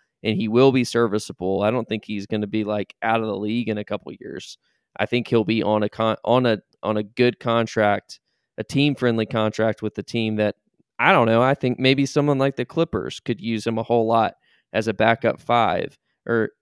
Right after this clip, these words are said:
someone like that who's looking to make a playoff run and just needs another body that knows what they're doing. And so I, I just think that he's been great, um, as far as just a teammate, and he's been fun to watch at times and has had some big plays, but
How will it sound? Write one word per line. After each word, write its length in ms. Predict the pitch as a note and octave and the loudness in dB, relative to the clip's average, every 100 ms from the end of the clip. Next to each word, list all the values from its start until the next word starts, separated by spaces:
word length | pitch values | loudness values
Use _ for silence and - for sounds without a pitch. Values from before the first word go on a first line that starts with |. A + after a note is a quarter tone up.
| - | -6
someone 260 | D3 D3 | -2 2
like 160 | D3 C#3+ | 2 4
that 180 | C#3 B2+ | 4 4
who's 200 | A#2 G#2 | 2 0
looking 280 | B2 B2 | -2 -2
to 60 | A#2 | -2
make 180 | A2+ A2 | 0 -2
a 60 | |
playoff 440 | A2 A#2+ A2+ G#2 - | -2 0 2 2 0
run 200 | G#2+ G#2+ | -2 -2
and 100 | G#2 | -2
just 180 | G#2 - | -4 -4
needs 220 | G#2+ - | -8 -4
another 220 | G#2+ G2+ | -4 -2
body 340 | G#2 A2 A2 | 0 0 0
that 160 | G#2 G2+ | 0 -2
knows 220 | G#2 G#2 | -2 -2
what 100 | G#2+ | -4
they're 100 | G#2 | -6
doing. 360 | A2 B2 G#2+ G#2+ _ _ _ | -2 0 0 -6 _ _ _
And 140 | - - | -8 4
so 320 | B2 A#2 G#2+ _ | 6 6 4 _
I, 140 | C3 - - | 0 0 0
I 100 | C3+ | 0
just 200 | C3 C3+ | 0 0
think 240 | C#3 C3 - | 0 0 2
that 240 | A#2 G#2 _ _ _ - | 2 2 _ _ _ -6
he's 180 | C3 | -2
been 160 | A#2 D3+ | 2 2
great, 320 | C3 C3+ C3 - - | 6 6 4 -2 -8
um, 560 | A2+ A2+ A2+ A2 A2+ C#3 - _ _ | 0 2 4 2 -4 -12 -20 _ _
as 120 | A2 | -12
far 240 | - A#2 A2+ | -4 0 0
as 180 | A2 | -2
just 240 | G2 A2 - | -4 -8 -8
a 60 | |
teammate, 520 | G2+ - B2+ A#2+ A#2 - | -10 -4 0 2 0 -2
and 320 | A2+ G#2+ G#2 - | -4 -4 -4 -8
he's 220 | B2+ A#2+ | -8 -4
been 140 | B2 A#2+ | -2 -2
fun 220 | B2+ B2+ | 0 2
to 60 | A2+ | 2
watch 300 | A2 A2 - | 2 0 -2
at 100 | - | -4
times 320 | A2 G#2+ G2 | -4 -4 -4
and 120 | F#2+ | -8
has 100 | G2 | -6
had 160 | G#2+ G#2 | -6 -6
some 140 | G2+ | -6
big 180 | G2+ G2 | -6 -4
plays, 340 | A#2 G#2+ G#2 | -2 -2 -2
but 200 | - G#2+ | -4 -6